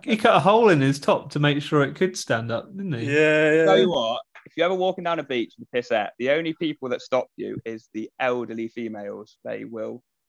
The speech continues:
Speaker 3: always come up and start a conversation with you. Everybody else will
Speaker 2: <laughs>
Speaker 3: ignore you, keep a distance from you, but, like, the fifty, sixty old ladies are right over to you having a conversation.
Speaker 1: <laughs>
Speaker 3: That's probably why Matt loves it.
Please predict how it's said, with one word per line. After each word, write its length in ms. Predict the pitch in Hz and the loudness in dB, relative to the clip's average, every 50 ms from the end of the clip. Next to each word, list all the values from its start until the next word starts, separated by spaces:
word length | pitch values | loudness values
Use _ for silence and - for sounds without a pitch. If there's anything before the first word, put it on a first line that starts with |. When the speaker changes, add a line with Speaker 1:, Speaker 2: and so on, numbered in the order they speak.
| _ _ _ _ - - | _ _ _ _ -6 -4
Speaker 3:
always 340 | 156 147 143 139 135 135 | -2 0 2 0 0 -2
come 160 | - 143 117 110 | -4 -4 -4 -4
up 120 | 117 - | -4 -6
and 80 | 117 - | -10 -6
start 200 | - 113 - - | -4 -4 -4 -4
a 40 | |
conversation 500 | - 110 110 - - - 110 113 - - | -6 -8 -10 -8 -8 -8 -8 -8 -10 -12
with 120 | - 110 104 | -14 -12 -8
you. 80 | 110 107 | -2 0
Everybody 300 | - 151 170 226 247 160 - | 2 2 4 4 4 6 6
else 160 | 220 220 220 | 6 6 6
will 100 | 214 185 | 6 6
Speaker 2:
<laughs> 340 | 175 - - 180 247 226 190 | 6 6 4 4 4 4 4
Speaker 3:
ignore 300 | 175 190 214 214 202 190 190 202 - | 6 6 6 6 6 6 6 4 4
you, 80 | 202 202 | 4 4
keep 240 | 185 185 175 - 175 | 2 0 0 0 -2
a 140 | 165 - | -2 0
distance 460 | - 214 165 - - - 170 151 147 - | 2 0 0 0 0 -2 -4 -2 -2 0
from 280 | 165 156 196 202 190 151 | 0 2 2 2 0 0
you, 300 | 196 202 208 196 196 180 - - | 0 0 0 0 0 0 -2 0
but, 280 | 143 143 143 131 135 143 - | 2 2 2 2 -2 -2 -2
like, 160 | 135 139 131 - | -2 -2 0 2
the 180 | 139 139 135 - _ _ - _ - | 0 0 0 -2 _ _ -20 _ -4
fifty, 280 | 165 160 - - 143 135 | -4 -2 -2 -2 -6 -6
sixty 340 | - 147 - - - 131 | -4 -6 -8 -8 -4 -2
old 160 | 123 131 123 120 | -2 -2 -2 -2
ladies 400 | 127 123 123 120 123 120 113 113 | -4 -4 -2 -2 -2 -4 -4 -6
are 80 | 113 | -10
right 400 | 113 110 107 110 110 107 110 - | -10 -8 -6 -6 -4 -6 -6 -10
over 240 | 110 104 104 101 104 | -10 -12 -12 -14 -16
to 60 | - - | -18 -16
you 120 | 104 107 | -14 -12
having 160 | 110 107 107 107 | -12 -12 -14 -16
a 40 | |
conversation. 720 | 104 107 110 120 - 131 - - 175 170 - 147 139 - - - 139 | -18 -12 -4 -2 -2 -2 2 0 0 0 0 -6 -8 -8 -8 -12 -12
Speaker 1:
<laughs> 100 | - - | -6 0
Speaker 3:
That's 240 | 143 135 - - 143 | 2 2 2 2 0
probably 220 | - 190 202 190 175 | 2 2 2 2 2
why 160 | 160 151 143 | 0 -2 -2
Matt 240 | 135 139 127 - 120 | -2 -4 -4 -2 -2
loves 140 | 135 127 - | -4 -6 -6
it. 60 | - | -8